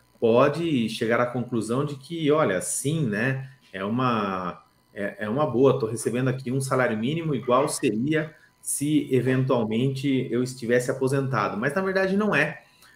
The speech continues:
Por que não é? Porque eu não tenho décimo terceiro, se esse segurado especial virar óbito, não vai gerar pensão por morte. E imagine que essa seja a situação. O segurado, então, ele veio a óbito, ele tava recebendo um loas, em vez de ter recebido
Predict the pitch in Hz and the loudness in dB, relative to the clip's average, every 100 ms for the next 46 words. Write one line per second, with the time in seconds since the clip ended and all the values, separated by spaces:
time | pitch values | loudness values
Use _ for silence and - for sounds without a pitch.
0 | _ 170 165 202 180 123 101 - 127 - | _ -6 2 4 4 2 2 -4 -6 0
1 | 147 143 143 131 131 117 107 107 104 101 | 4 6 6 2 0 0 0 0 0 -6
2 | 92 92 - - 147 156 147 147 147 _ | -12 -12 -10 -2 2 2 2 0 -4 _
3 | _ _ - 139 139 135 139 127 120 - | _ _ -2 0 0 0 0 2 2 0
4 | - 110 113 101 110 107 107 104 104 107 | -4 -4 0 0 2 2 2 0 -2 -4
5 | 131 131 120 113 110 110 107 113 104 98 | 0 2 4 2 2 -2 -4 -4 -4 -4
6 | 95 120 151 151 151 156 156 - _ - | -2 2 2 2 -2 -6 -6 -8 _ -6
7 | 160 208 196 220 220 220 190 170 233 233 | -2 2 2 2 0 2 2 4 2 0
8 | 208 202 196 208 196 180 - 165 143 131 | -2 -2 -2 0 2 0 -2 -2 0 0
9 | 120 95 87 _ _ _ _ - 104 - | -2 -4 -6 _ _ _ _ -12 -6 -2
10 | 127 127 120 143 170 156 135 147 139 131 | -2 2 4 6 4 0 0 2 2 4
11 | 127 123 110 98 123 196 202 175 110 - | 4 4 4 4 4 2 -2 -4 -4 -2
12 | 117 127 123 104 135 202 240 170 160 196 | -2 -2 -2 0 0 0 2 4 4 4
13 | 247 - 160 151 160 165 - 170 160 151 | 2 -2 -4 0 0 -2 -2 -2 -2 -4
14 | 123 160 196 | -4 -2 -2